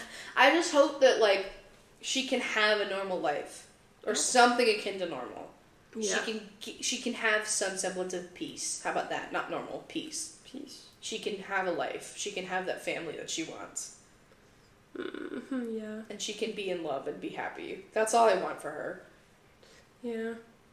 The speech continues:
Speaker 2: Now I'm interested in these kind of documentaries.
Speaker 1: They're interesting. Like, I, things, they're horrible. The things that people do are horrible, but they're interesting to find out about because it's, it's just fucking insane.
Speaker 2: Yeah.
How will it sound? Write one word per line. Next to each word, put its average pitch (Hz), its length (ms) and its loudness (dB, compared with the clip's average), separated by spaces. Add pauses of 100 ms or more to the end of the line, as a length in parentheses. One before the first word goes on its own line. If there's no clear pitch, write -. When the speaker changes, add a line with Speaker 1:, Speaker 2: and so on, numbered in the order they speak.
(520)
Speaker 2:
Now 247 240 -6
I'm 381 120 2
interested 262 440 -6
in 214 80 -2
these 214 140 -6
kind 240 200 -10
of 214 60 -8
documentaries. 214 680 -8
Speaker 1:
They're 277 260 4 (400)
interesting. 226 760 10
Like, 208 200 6
I, 226 180 10
things, 277 520 4
they're 247 200 12
horrible. 220 800 8 (200)
The 202 80 0
things 320 260 6
that 277 120 6
people 247 240 2
do 262 160 4
are 196 80 8
horrible, 208 340 6
but 196 140 -2
they're 214 160 4
interesting 277 400 2
to 202 60 2
find 185 240 4
out 190 180 8
about - 220 0
because 220 240 -6
it's, - 360 -6
it's - 300 -4
just - 240 -4
fucking 208 340 0
insane. 170 440 -8 (180)
Speaker 2:
Yeah. 214 360 0